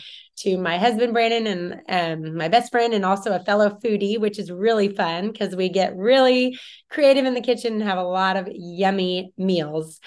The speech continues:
um, together as a family. So that's amazing. And then we have four little ones. We have, um, a twelve-year-old, um, boy and twin ten-year-old boys. And then we have a seven-year-old girl. So they're growing way too fast as well.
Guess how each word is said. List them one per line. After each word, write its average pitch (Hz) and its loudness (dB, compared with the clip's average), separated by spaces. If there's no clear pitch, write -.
um, 185 2
together 185 2
as 165 -2
a - -10
family. 156 -4
So 180 -6
that's 175 0
amazing. 185 -4
And 190 -2
then 190 -2
we 196 -2
have 190 -2
four 233 2
little 208 4
ones. 190 -2
We 196 -2
have, 170 -2
um, 175 -4
a 170 -8
twelve-year-old, 220 2
um, 180 0
boy 202 2
and 185 0
twin 208 0
ten-year-old 208 2
boys. 175 0
And 185 -2
then 185 0
we 185 0
have 190 0
a 180 -2
seven-year-old 175 -4
girl. - 0
So 190 0
they're 220 2
growing 220 4
way 185 -4
too 202 -8
fast 170 -8
as 302 -8
well. 208 0